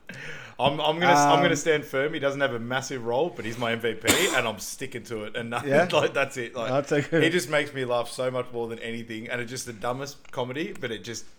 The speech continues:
Speaker 1: it just gets me. And he's my M V P, and I'm
Speaker 2: Well, I think
Speaker 1: if we have to do two, we have to do two. But
Speaker 2: <laughs>
Speaker 1: yeah, I mean, <laughs> he's, he's
Speaker 2: Well, I
Speaker 1: so
Speaker 2: think we'll have to do two. We'll say
Speaker 1: Yeah.
Speaker 2: it now,
Speaker 1: Yeah.
Speaker 2: but I think I'm gonna, I'm gonna go Harry Winkler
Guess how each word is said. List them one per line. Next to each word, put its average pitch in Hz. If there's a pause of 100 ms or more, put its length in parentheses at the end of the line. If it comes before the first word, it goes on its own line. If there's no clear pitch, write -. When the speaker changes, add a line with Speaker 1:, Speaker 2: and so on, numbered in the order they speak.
(100)
Speaker 1:
it 113
just 104
gets 107
me. 160
And 104
he's 107
my 110
M 110
V 110
P, 107
and 117
I'm 98
Speaker 2:
Well, 151
I 165
think 214
Speaker 1:
if 113
we 120
have 123
to 135
do 127
two, 131
we 131
have 117
to -
do 110
two. 123
But 107 (120)
Speaker 2:
<laughs> -
Speaker 1:
yeah, 113
I -
mean, 127
<laughs> -
he's, -
he's 190
Speaker 2:
Well, 202
I -
Speaker 1:
so 233
Speaker 2:
think 277
we'll 240
have 208
to 180
do 151
two. 135
We'll 190
say 233
Speaker 1:
Yeah. 208
Speaker 2:
it 147
now, 123
Speaker 1:
Yeah. 135 (160)
Speaker 2:
but 139
I 156
think 202 (320)
I'm 165
gonna, 208
I'm 196
gonna 190
go 165
Harry 160
Winkler 131